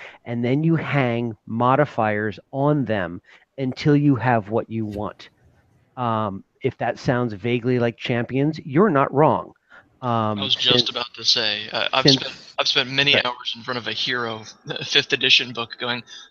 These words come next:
Speaker 2: "Hmm, how do I model this power?"
Speaker 1: And, and, and, and that's exactly correct. And if you look at the original, well, at least the, the original copy of gerps that I had was third edition and maybe even third edition revised. And right there in the introduction, uh, it,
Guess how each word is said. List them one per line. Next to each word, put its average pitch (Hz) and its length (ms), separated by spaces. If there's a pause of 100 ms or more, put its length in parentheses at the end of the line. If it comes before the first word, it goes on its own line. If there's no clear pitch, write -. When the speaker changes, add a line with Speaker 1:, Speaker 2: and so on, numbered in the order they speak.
(180)
Speaker 2:
"Hmm, 143 320
how 131 180
do 156 80
I 151 100
model 117 600
this - 420
power?" - 480 (100)
Speaker 1:
And, 160 200
and, 220 80
and, - 100 (340)
and 156 140
that's 170 180
exactly 139 400
correct. 117 440
And 127 380
if - 200
you 135 100
look 143 380
at 131 240
the 123 140
original, 131 580
well, 127 80
at 127 60
least 131 180 (160)
the, 127 220
the 131 100
original 190 260
copy 139 360
of 113 80
gerps 117 300
that 113 120
I 117 140
had 107 360 (340)
was 110 500
third 131 200
edition 120 460
and 110 140
maybe 113 220
even 110 180
third 113 180
edition 107 320
revised. 104 640
And 110 360 (280)
right 139 260
there 151 140
in 135 80
the 131 100
introduction, 120 720 (300)
uh, 107 260
it, 113 200